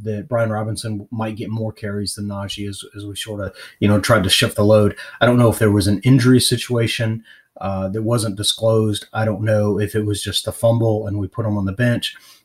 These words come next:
Uh, I don't know if he was, you know, working union, and so I scored my touchdown, I'm done. Uh, I don't know what it was, but, uh, that'll be an interesting thing to see how he comes out against Auburn and what sort of ratio of,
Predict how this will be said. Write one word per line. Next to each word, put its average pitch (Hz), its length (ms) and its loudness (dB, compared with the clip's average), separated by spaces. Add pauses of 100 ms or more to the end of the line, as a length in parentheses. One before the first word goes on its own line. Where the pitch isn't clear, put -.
Uh, 90 320 -4
I 123 60 -2
don't 117 160 0
know 110 260 0
if 107 280 -8
he 117 100 0
was, 107 460 -4
you 107 120 -6
know, 104 120 0
working 110 440 -2
union, 120 520 4 (280)
and 95 140 -2
so 104 100 0
I 101 60 2
scored 107 260 0
my 107 120 2
touchdown, 110 500 -2
I'm 92 140 -2
done. 117 420 4 (300)
Uh, 92 200 0
I 104 60 0
don't 117 140 4
know 107 100 4
what 110 160 4
it 110 80 2
was, 104 320 2
but, - 260 -8
uh, 101 160 -2
that'll 95 160 -2
be 110 120 -4
an 104 80 0
interesting 107 420 -4
thing 101 220 -2
to 92 40 -4
see 101 480 -2
how 120 440 -2
he 117 100 -4
comes 110 300 -6
out 101 160 -2
against 98 240 -6
Auburn 104 480 -2
and 98 340 -4
what 104 120 -6
sort 107 200 -4
of 92 140 -8
ratio 98 560 -2
of, 92 120 -6